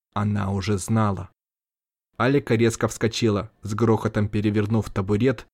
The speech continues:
как была, без плаща, в куртке, без оружия, побежала прочь. От неожиданности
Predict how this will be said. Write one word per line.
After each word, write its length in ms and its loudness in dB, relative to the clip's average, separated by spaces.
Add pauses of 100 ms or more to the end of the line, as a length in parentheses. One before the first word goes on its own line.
(240)
как 240 -2
была, 420 4
без 240 -2
плаща, 500 0
в 100 -10
куртке, 400 -2
без 200 0
оружия, 520 2 (320)
побежала 480 4
прочь. 460 -2 (680)
От 220 -6
неожиданности 880 0